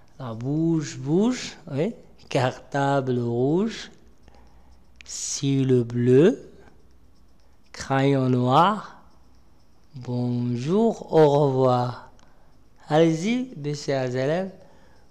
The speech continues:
Bouge, bouge. Bouge, bouge. Cartable rouge,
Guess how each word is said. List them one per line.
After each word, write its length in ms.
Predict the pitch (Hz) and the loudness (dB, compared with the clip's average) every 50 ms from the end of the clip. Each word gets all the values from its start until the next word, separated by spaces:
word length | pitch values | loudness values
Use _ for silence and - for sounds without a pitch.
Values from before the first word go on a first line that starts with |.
| - - | -20 -14
Bouge, 600 | 135 127 123 135 139 139 139 135 135 123 113 120 117 | -10 -6 -4 -2 0 0 0 0 -2 -2 -4 -6 -4
bouge. 480 | 127 147 180 226 262 240 - - - - - - - - - - - - - - - - - - - - - - - - - - - - - - - 131 | -2 0 0 0 0 -4 -6 -12 -14 -18 -20 -20 -20 -20 -20 -20 -20 -20 -20 -20 -20 -20 -20 -20 -20 -20 -20 -20 -20 -20 -20 -20 -20 -20 -20 -20 -16 -12
Bouge, 580 | 127 131 139 147 143 139 135 131 131 123 123 127 | -6 -2 0 2 2 2 2 0 0 -2 -2 -4
bouge. 480 | 123 139 160 196 233 285 285 - - - - - - - - - - - - - - - - | -2 0 2 2 2 0 -2 -6 -12 -20 -20 -20 -20 -20 -20 -20 -20 -20 -20 -20 -20 -20 -6
Cartable 800 | - 147 139 123 120 123 - - 151 135 131 127 127 123 123 123 123 | -4 -2 -2 0 -2 -4 -4 -2 -2 0 0 0 0 0 0 -2 0
rouge, 540 | 120 120 127 147 180 220 226 226 226 220 | 0 0 2 2 2 2 0 0 -2 -6